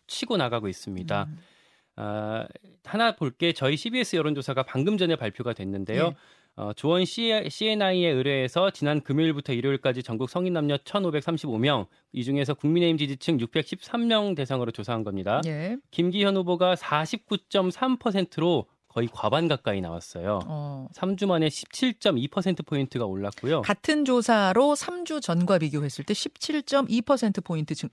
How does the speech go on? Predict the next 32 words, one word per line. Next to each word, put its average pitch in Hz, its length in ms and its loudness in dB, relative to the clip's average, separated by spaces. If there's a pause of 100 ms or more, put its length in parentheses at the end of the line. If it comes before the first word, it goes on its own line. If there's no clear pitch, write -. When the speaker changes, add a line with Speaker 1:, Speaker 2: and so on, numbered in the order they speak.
(160)
Speaker 2:
어, 147 160 -8
상승. 220 460 -2 (180)
Speaker 1:
김기현 160 320 0
후보가 175 180 4
이렇게 165 220 2
많이 139 220 2
올라가다 131 380 2
보니까 113 520 2 (380)
안철수 185 840 2
이십사 151 420 -2 (120)
점 143 240 2
일, 143 360 4
천하람 175 460 2
십이, 175 540 0 (160)
황교안 190 500 2
십 - 260 -8
점 175 260 2
칠로 214 640 2
다 127 200 -2
조금씩, 139 480 -4 (280)
아, 107 200 0 (160)
아래로 143 260 2
깔렸습니다. 107 800 0 (640)
이것뿐만 220 420 2
아니-, 170 240 4
아니라 165 320 2
최근의 269 420 0
여론조사가 160 440 2
다 131 140 -6
비슷한 147 380 -2
흐름이거든요. 107 640 -2
Speaker 2:
음. 156 220 -10